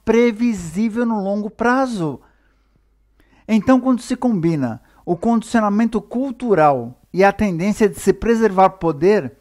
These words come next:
a probabilidade do tipo de mudança sistêmica necessária para aliviar a vasta gama de trajetórias negativas que nos encontramos agora parece cada vez mais magra.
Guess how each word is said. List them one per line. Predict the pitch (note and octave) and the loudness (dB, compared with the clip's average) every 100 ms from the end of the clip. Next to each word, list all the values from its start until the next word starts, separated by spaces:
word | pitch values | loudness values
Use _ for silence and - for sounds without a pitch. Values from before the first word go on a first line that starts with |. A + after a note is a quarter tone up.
| _ _ _ - | _ _ _ -8
a | - E3 | -2 -2
probabilidade | - A3+ A#3+ A#3 G#3+ G#3 G3 D#3 F3+ F#3 F#3 | 0 2 4 4 2 2 0 2 2 4 -2
do | E3+ | -8
tipo | E3+ - A#3 G#3+ | -8 -6 -6 -4
de | F3+ | -4
mudança | F#3+ E3+ G3+ A3 G3+ F3+ | -4 -2 -2 -2 -4 -10
sistêmica | - B3+ G#3+ - G#3+ G#3+ G#3 F#3+ | -6 -6 -6 -6 -4 -2 -2 -4
necessária | F#3 F#3+ A#3+ G#3+ - A3+ - - F#3 D#3+ C3+ - _ _ - | -4 0 0 -2 -2 -2 -2 -2 0 0 -2 -6 _ _ 2
para | G3 G3+ | 4 6
aliviar | G3+ G3 G3 G3+ G3 | 2 0 4 4 6
a | F3+ | 4
vasta | D3 D#3 G3+ A3+ G3+ - F#3 | 2 0 2 2 0 -2 -2
gama | D3 F3 G3+ G3 | 0 0 0 -2
de | F#3+ | -4
trajetórias | F#3+ F#3 F#3 F#3 F#3+ F#3 E3 | -6 -4 -4 -2 -2 -2 -4
negativas | F3 F3 F#3+ G#3+ F#3+ F#3 F3+ - - G3+ F3+ - - - - | -6 -4 0 0 2 0 0 -6 -8 -4 -4 -6 -20 -20 -4
que | A3 | 0
nos | G#3 A3+ | 0 -2
encontramos | G#3 G#3+ F3 A3+ A#3+ A#3 | -4 -4 -2 -2 -2 -2
agora | G3 E3 D3 B2 - _ _ | -2 -2 -2 -4 -10 _ _
parece | A#3 G#3 G3 G3+ - | 0 2 4 2 0
cada | A3+ G3 | -2 0
vez | F3+ A3+ | 0 0
mais | A3 A3 A#3+ A#3+ A3 | 0 0 0 -2 -4
magra. | F#3+ F#3 A3+ A3 D#3 C3 | -4 -2 -2 -2 -2 -4